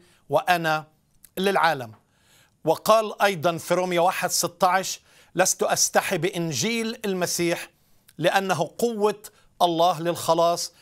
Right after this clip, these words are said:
لكل من يؤمن." وقال أيضًا:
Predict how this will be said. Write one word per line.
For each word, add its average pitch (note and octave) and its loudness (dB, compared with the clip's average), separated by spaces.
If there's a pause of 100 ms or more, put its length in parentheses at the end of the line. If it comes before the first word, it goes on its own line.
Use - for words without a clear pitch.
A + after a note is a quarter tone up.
(160)
لكل E3+ -2 (160)
من E3 -2 (100)
يؤمن." F3+ -2 (560)
وقال A3 2
أيضًا: G3 0